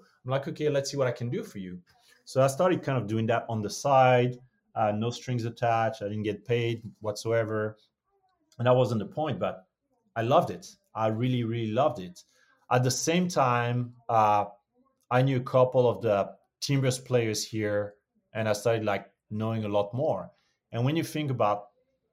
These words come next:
those guys, uh, and what they need is to perform.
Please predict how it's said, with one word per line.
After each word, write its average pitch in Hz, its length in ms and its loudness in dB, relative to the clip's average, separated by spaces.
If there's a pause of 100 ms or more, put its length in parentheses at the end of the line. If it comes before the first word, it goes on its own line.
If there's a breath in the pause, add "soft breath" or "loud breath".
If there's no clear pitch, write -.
(380)
those 127 320 0
guys, 101 580 0 (580)
uh, 98 500 0 (380)
and 120 140 0
what 127 180 4
they 117 140 0
need 120 460 -2 (200)
is 110 380 -4 (300)
to 123 100 -6
perform. 104 800 -2